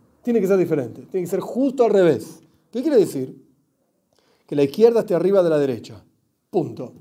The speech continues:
Esto es lo que dice el Zohar. ¿Entendiste bien? ¿No entendiste? Que te vaya bien. El discurso entero va a explicar esto. ¿Qué es la derecha? ¿Qué es la izquierda? ¿Y qué significa cambiar la derecha por la izquierda?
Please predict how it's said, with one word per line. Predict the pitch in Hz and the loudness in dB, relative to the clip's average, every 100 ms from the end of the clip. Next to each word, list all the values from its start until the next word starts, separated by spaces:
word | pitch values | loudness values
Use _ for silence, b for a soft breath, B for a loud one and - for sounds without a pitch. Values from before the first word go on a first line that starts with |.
| - | -8
Esto | |
es | 233 | -2
lo | 220 | 0
que | 202 | 0
dice | 190 | 0
el | 170 | 2
Zohar. | 170 135 117 - _ - | 2 2 -4 -12 _ -14
¿Entendiste | 160 180 226 233 190 | -6 -2 -2 -2 2
bien? | 220 | 2
¿No | 233 | 2
entendiste? | 190 196 220 220 233 240 - b b b b b b | 0 -2 -2 0 0 0 -10 b b b b b b
Que | - | -12
te | 160 | -4
vaya | 165 175 170 | 0 0 0
bien. | 151 131 98 - _ _ _ - | 0 -2 -4 -16 _ _ _ -18
El | 127 135 | -14 -8
discurso | 131 - 208 190 | -8 2 2 4
entero | 208 220 233 | 4 4 6
va | 208 | 4
a | |
explicar | 175 - 156 151 | 0 -4 -4 -2
esto. | 120 95 120 - _ _ _ b b _ 180 | -4 -8 -18 -20 _ _ _ b b _ 2
¿Qué | 208 | 4
es | |
la | 190 156 | 4 2
derecha? | 143 170 175 233 | 0 0 0 -2
¿Qué | - | 0
es | |
la | 180 | -2
izquierda? | 147 185 226 | -2 0 0
¿Y | 214 | 0
qué | 220 | -2
significa | 220 214 214 185 | -4 -2 -2 -2
cambiar | 170 170 202 233 | -4 -2 0 0
la | 214 | 2
derecha | 190 208 208 | 2 0 0
por | 170 | -2
la | |
izquierda? | 151 202 180 123 110 | -4 0 0 -2 -10